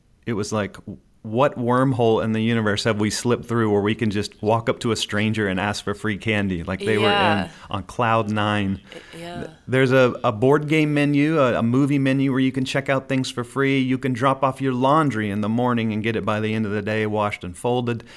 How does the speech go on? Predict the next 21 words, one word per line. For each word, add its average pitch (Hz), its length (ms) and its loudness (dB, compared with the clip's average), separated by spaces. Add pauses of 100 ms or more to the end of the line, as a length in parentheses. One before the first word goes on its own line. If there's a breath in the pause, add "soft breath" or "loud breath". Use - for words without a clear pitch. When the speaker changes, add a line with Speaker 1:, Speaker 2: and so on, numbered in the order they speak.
(160 loud breath)
Speaker 1:
There 131 100 2
are 139 40 4
magicians 143 640 0
that 143 140 -2
do 156 100 0
tricks - 380 -4
in 147 100 0
the 147 100 0
lobby 147 400 2
a 147 60 0
couple 143 320 -4
times 139 320 -2
a 135 60 -2
week. 139 340 -2 (400 loud breath)
And 147 160 0
so 175 280 2
when 147 200 -2
I 143 80 4
paint 143 460 -2
that 170 300 0
picture, 92 520 -8